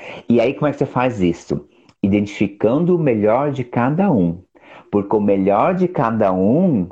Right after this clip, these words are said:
dentro das suas condições que essa pessoa te apresenta,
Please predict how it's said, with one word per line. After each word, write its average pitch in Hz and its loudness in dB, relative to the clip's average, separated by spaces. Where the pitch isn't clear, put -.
dentro 123 0
das 113 0
suas - -2
condições 156 0
que 104 2
essa 101 0
pessoa 90 -2
te - -6
apresenta, 120 -2